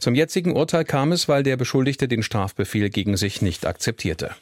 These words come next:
Außenministerin Baerbock hat Forderungen zurückgewiesen als Reaktion auf die israelische Kriegsführung im Gazastreifen und im Libanon, den politischen Dialog mit der Regierung in Jerusalem auszusetzen.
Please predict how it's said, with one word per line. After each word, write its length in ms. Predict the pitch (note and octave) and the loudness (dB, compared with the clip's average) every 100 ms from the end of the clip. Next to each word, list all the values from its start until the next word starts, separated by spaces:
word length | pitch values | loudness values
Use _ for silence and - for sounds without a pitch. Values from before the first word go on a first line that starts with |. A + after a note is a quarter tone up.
| _ _ _ _ _ _ _ _ _ - - - - - | _ _ _ _ _ _ _ _ _ -16 -14 -14 -16 -6
Außenministerin 680 | - D#3 - F#3 F#3 - E3+ | 0 2 4 4 4 4 4
Baerbock 400 | C#3+ C3 E3+ F#3+ | 4 2 2 0
hat 140 | E3+ C#3+ | 0 0
Forderungen 460 | - D3+ D#3+ E3 | 0 2 2 2
zurückgewiesen 680 | D#3+ C#3+ D3 D3+ C3 C#3+ E3+ | 2 2 2 2 2 2 2
als 260 | B2+ C3 - | 2 0 0
Reaktion 640 | A#2+ A2+ - C#3+ D#3 F3 | 0 0 0 2 4 2
auf 220 | - A2 | 2 0
die 180 | - A#2 | -2 -2
israelische 580 | A#2 - - A#2+ A#2 B2 | 0 0 0 0 0 -4
Kriegsführung 800 | - D3 E3+ - C#3+ A#2+ G#2 G2 | -2 -2 0 0 2 2 2 0
im 200 | G2+ G2+ | 2 0
Gazastreifen 840 | G2+ F2+ F#2+ G#2+ - A2 - D3+ D3 | 2 0 0 -2 0 0 2 0 2
und 200 | A2 G2+ | 0 0
im 200 | G#2 G2+ | 0 2
Libanon, 640 | A2 B2+ B2+ A#2 B2+ D#3+ | 2 2 2 2 2 2
den 240 | C#3 B2 A#2+ | 2 0 0
politischen 560 | C3+ D#3 F3 D#3+ C#3+ | 0 0 0 0 2
Dialog 440 | B2 A#2 G#2+ B2+ B2 | 2 2 2 0 0
mit 160 | A2+ | 0
der 140 | A2 G2+ | 0 0
Regierung 500 | G2 G#2+ G#2 G#2+ G#2 | 0 0 2 2 0
in 220 | G2+ G2+ | 2 2
Jerusalem 680 | F#2+ G2 G#2 G#2+ G2 F#2+ F#2 | 2 2 0 2 0 0 0
auszusetzen. 880 | - A#2+ - A#2+ G2 - - - | 0 -2 0 -2 -2 -2 -6 -8